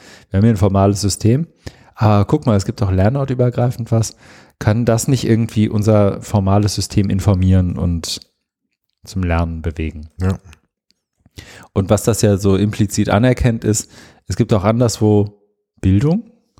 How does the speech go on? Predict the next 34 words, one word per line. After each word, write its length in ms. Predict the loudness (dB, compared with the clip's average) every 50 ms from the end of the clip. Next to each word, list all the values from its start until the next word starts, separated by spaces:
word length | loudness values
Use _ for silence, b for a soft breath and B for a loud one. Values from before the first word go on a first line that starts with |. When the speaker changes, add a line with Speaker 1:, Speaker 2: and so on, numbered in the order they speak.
| b b b b b b b -14
Speaker 1:
gibt 160 | -6 -2 0
auch 60 | 2
Speaker 2:
Ja. 80 | 2 2
Speaker 1:
anderswo 320 | 2 2 0 2 0 2
Lernen 520 | 2 4 4 4 2 2 -2 -4 -6 -6
und 500 | -6 -2 0 2 2 2 0 -2 -4 -10 -12 _ _ _ _ _ _ _ _ _
da 100 | -2 0
passieren 360 | 2 2 0 2 2 0 2
irgendwie 240 | 2 0 0 -2 -2
spannende 360 | -2 0 0 0 2 2 2
Sachen 320 | 2 2 2 0 0 -4 -6
und 160 | -6 -2 -2
die 100 | 0 0
würden 180 | 2 0 2
wir 120 | 2 2 2
gerne 360 | 2 2 2 2 2 0 0
auch, 180 | 0 -2 -2 -4
wo 80 | -6 -6
es 100 | -6 -4
sinnvoll 360 | -4 -6 -6 -2 -2 0 0
ist, 160 | 0 -2 -6
integrieren. 520 | -10 -6 -6 -6 -6 -2 0 2 2 2 0 B B B B B B B B
Und 80 | 0
da 80 | 0 2
ging 200 | 2 2 2 2
es 80 | 2 2
ja 120 | 2 2
auch 60 | 2
erstmal 280 | 0 -2 0 0 0 0
nichts 180 | 0 -2 -2
einzuwenden. 580 | 0 0 0 0 0 0 0 0 0 0 -4 -4
Ich 120 | -8 -4
finde, 220 | -2 -2 0 2 0
dass, 240 | 0 0 -2 -6